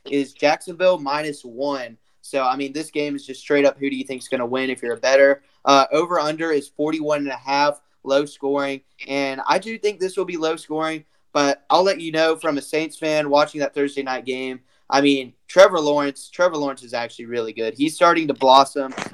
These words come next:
into what a lot of people thought he would become. I mean, he, Andy was injured. Like, he was injured against the Saints. He had a knee injury going in the game, still played, and led the Jags actually in rushing yards with ninety-eight that night. Uh, Trev-,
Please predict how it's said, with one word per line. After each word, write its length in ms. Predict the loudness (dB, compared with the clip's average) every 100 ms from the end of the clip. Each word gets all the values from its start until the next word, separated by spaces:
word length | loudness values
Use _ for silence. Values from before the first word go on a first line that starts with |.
| -6
into 480 | -6 2 2 2 -2
what 200 | 2 4
a 60 | 4
lot 200 | 0 -2
of 80 | -2
people 200 | -10 -10
thought 220 | -6 -6
he 60 | -8
would 280 | -12 -12 -10
become. 520 | -10 -6 -6 -6 -8 _ -8
I 80 | -6
mean, 120 | -6
he, 140 | -10 -10
Andy 300 | -8 -6 -6
was 180 | -8 -8
injured. 480 | -12 -12 -14 -16 -14 -2
Like, 200 | -2 -2
he 120 | -2
was 160 | 0 0
injured 360 | -4 -2 -2
against 240 | 0 -2 -2
the 80 | -6
Saints. 420 | -2 -2 -2 -10 _ 2
He 80 | 6
had 200 | 6 6
a 120 | 2
knee 280 | 0 -2 -4
injury 320 | -4 -6 -4
going 220 | -4 -6
in 60 | -10
the 60 | -4
game, 240 | -4 -4
still 260 | 0 0 0
played, 400 | 4 4 4 -2 _
and 200 | -2 0 4
led 240 | 2 2
the 60 | -2
Jags 400 | 2 2 0 -2
actually 340 | -2 -4 -12
in 80 | -4
rushing 340 | -2 -2 -6
yards 300 | -4 -4 -4
with 140 | -16 -8
ninety-eight 680 | -8 -8 -8 -8 -10 -12 _ _ -2
that 220 | 0 0
night. 380 | 0 0 -2 -12 _
Uh, 300 | 2 2 2 -6
Trev-, 320 | -2 -2